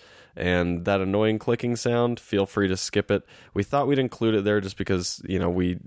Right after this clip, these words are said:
felt like we had kind of a good discussion about it. Uh, but those, that, that clicks,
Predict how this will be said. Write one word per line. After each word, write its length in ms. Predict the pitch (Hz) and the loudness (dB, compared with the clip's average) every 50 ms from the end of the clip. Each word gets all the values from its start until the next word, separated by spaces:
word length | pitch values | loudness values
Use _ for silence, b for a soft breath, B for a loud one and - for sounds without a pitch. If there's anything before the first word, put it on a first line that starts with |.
| _ - - - - | _ -18 -18 -16 -4
felt 160 | - 139 113 | -2 2 2
like 120 | 120 117 110 | 2 2 2
we 80 | 101 | 2
had 220 | 104 104 98 95 - | 2 2 0 0 0
kind 140 | - 98 98 | -2 0 0
of 60 | 92 | 0
a 40 | 92 | 0
good 160 | 90 98 95 | 0 0 0
discussion 440 | 95 95 - - 92 90 - - 92 | 0 -4 -2 -2 -2 -2 -2 -4 -4
about 220 | 90 90 90 90 | -2 0 0 0
it. 120 | 90 - B B B B B B B B | -2 -4 B B B B B B B B
Uh, 340 | - 92 90 87 85 85 82 - - _ | 0 2 2 2 2 0 -2 -4 -6 _
but 300 | - 98 92 90 - - _ | 0 0 2 0 -2 -4 _
those, 480 | - 76 90 98 92 90 90 87 87 - | -14 -4 0 2 4 4 2 0 -2 -6
that, 340 | - - 95 92 87 - 101 | -4 0 0 2 2 2 2
that 180 | 107 104 - - | 2 0 0 -2
clicks, 480 | - - 110 101 95 - - - - | -4 0 2 2 2 0 -6 -8 -10